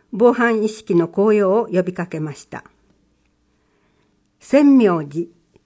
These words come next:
農業資料館、筑西の見どころ再発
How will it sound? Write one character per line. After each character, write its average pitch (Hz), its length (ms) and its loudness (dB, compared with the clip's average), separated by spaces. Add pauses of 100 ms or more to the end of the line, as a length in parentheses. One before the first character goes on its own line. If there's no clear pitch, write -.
(320)
農 269 240 4
業 247 200 0
資 226 200 -8
料 185 180 0
館、 147 300 -12 (280)
筑 - 280 -8
西 254 240 0
の 233 260 -4
見 208 140 0
ど 233 140 -2
こ 202 180 -6
ろ 202 140 -8
再 185 260 -6
発 156 240 -12